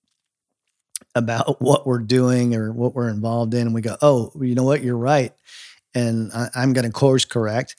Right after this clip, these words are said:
And that's the end of it. And that's all it needs to be. And that's, that's great when it happens like that. That's ideal. Now, one lady, I even had a lady thank me one time who I'd approached. She said, "I knew what I was doing was wrong. I don't know why I made that decision," and was actually thankful that someone had cared enough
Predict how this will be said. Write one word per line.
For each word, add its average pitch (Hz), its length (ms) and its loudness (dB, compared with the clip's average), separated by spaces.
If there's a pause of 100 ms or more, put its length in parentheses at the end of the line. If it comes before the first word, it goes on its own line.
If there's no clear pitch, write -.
(400)
And 170 120 4
that's 214 220 2
the 214 160 -4
end 160 220 0
of 87 160 -2
it. - 100 -16 (580)
And 151 120 0
that's 170 180 2
all 160 140 4
it 131 80 0
needs 135 200 2
to - 80 -6
be. 120 300 -2
And 123 140 0
that's, 143 220 2
that's 139 260 0
great 135 320 0
when 110 100 -6
it 92 60 -8
happens 107 340 -8
like 101 180 -10
that. 104 200 -10
That's 160 180 0
ideal. 110 540 -2 (640)
Now, 117 120 -2
one 165 220 4
lady, 127 320 2
I 131 80 0
even 135 220 2
had 120 140 0
a - 20 -4
lady 117 240 -4
thank 123 400 -4
me 107 80 -8
one 104 200 -8
time 110 220 -8
who 110 160 -6
I'd 110 100 -6
approached. 110 380 -6
She 113 80 -6
said, 117 160 -4
"I 113 80 -2
knew 160 160 0
what 170 120 0
I 117 60 -2
was 110 180 -4
doing 110 260 -4
was 104 120 -8
wrong. 135 220 -2
I 120 80 -4
don't 143 120 -2
know 131 60 -4
why 127 240 -2
I 123 40 -2
made 120 200 -2
that 117 140 -4
decision," 120 540 -6
and 113 140 -8
was 107 280 -8 (360)
actually 127 260 -4
thankful 147 400 0
that 123 120 -2
someone 113 400 -2
had 107 440 -8 (320)
cared 117 220 -2
enough 110 320 -8